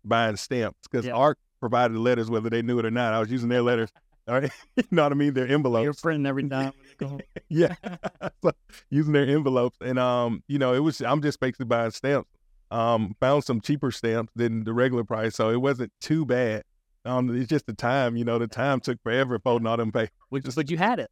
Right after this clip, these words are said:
Speaker 2: right?
Speaker 1: <laughs> Yeah.
Speaker 2: You had it at the time.
Speaker 1: <laughs> Exactly, that's
Speaker 2: It's
Speaker 1: true.
Speaker 2: funny, and now it's like your, your two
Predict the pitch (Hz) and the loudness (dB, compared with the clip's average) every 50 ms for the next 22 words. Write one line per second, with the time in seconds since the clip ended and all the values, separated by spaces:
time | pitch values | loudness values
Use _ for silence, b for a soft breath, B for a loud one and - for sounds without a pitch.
0 | _ _ - 127 120 123 123 120 123 131 123 117 107 147 147 151 147 135 135 123 | _ _ -8 -6 -4 -4 -2 0 2 4 4 4 2 0 -2 -2 -4 -4 -6 -10
1 | - - _ 170 - 135 131 131 123 110 120 123 127 139 - - 123 117 117 113 | -12 -10 _ -8 -8 -4 -2 -2 -2 0 2 4 4 4 2 2 0 0 0 0
2 | - - 131 123 131 120 110 127 123 123 120 117 123 123 131 131 127 117 - - | 0 -2 -2 0 0 0 0 0 -2 0 0 0 0 2 2 2 2 0 0 0
3 | 120 113 104 - - 117 113 - _ _ - 117 113 - _ 127 127 120 120 98 | -2 -2 -2 -4 -8 -8 -10 -10 _ _ -8 -8 -8 -6 _ -2 0 0 0 -2